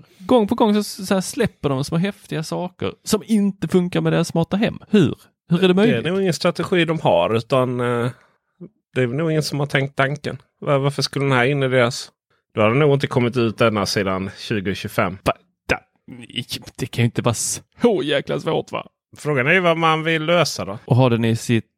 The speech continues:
Speaker 1: eh, smarta hem?
Speaker 2: Va-, varför skulle den in där?
Speaker 1: Du, låt oss säga att, eh, vi leker med en, eh, så här <laughs> galen framtid där du får ut och resa.
Speaker 2: <laughs> Alltså,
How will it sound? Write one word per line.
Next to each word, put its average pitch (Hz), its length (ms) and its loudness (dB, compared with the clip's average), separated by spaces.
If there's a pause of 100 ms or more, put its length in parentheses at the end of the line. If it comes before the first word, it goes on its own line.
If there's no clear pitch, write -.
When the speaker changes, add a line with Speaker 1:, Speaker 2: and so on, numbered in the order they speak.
(120)
Speaker 1:
eh, 104 240 0 (480)
smarta 120 320 -2
hem? 170 240 -2 (500)
Speaker 2:
Va-, 127 240 0
varför 131 260 -6
skulle 120 260 -4
den 120 120 -4
in 98 180 -8
där? 98 240 -4 (220)
Speaker 1:
Du, 185 200 2 (240)
låt 196 180 0
oss 196 100 2
säga 175 200 4
att, - 180 -6
eh, 101 200 0
vi 92 240 -4
leker 120 220 -2
med 98 220 -2
en, 92 120 -6
eh, 85 140 -10 (140)
så 104 100 -6
här 110 100 0 (460)
<laughs> 117 160 -12
galen 123 360 4
framtid 104 540 -2
där 90 120 -2
du 95 100 -8
får 92 380 -2
ut - 160 -4
och 95 60 -4
resa. 131 420 -2
Speaker 2:
<laughs> 160 1300 -14
Alltså, 147 440 -2